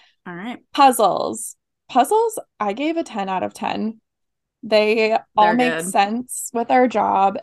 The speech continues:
Speaker 2: and they're mostly all fun. The only one I don't really like is that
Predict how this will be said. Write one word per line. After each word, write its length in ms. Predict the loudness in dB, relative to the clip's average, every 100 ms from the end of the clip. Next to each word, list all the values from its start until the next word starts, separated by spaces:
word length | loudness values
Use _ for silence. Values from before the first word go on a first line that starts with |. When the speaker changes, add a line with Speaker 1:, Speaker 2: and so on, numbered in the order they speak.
| -4
Speaker 2:
and 440 | -2 -2 -4 -8 -14 _ _
they're 380 | -8 0 4 4
mostly 640 | 2 0 -2 -4 -4 -4 0
all 400 | 2 4 2 -2 _
fun. 280 | -6 -4 -4
The 140 | -2
only 200 | -2 -2
one 160 | -2 -4
I 80 |
don't 220 | -2 -4 -2
really 240 | -4 -4
like 280 | -2 -4 -6
is 120 | -8
that 340 | -2 0 0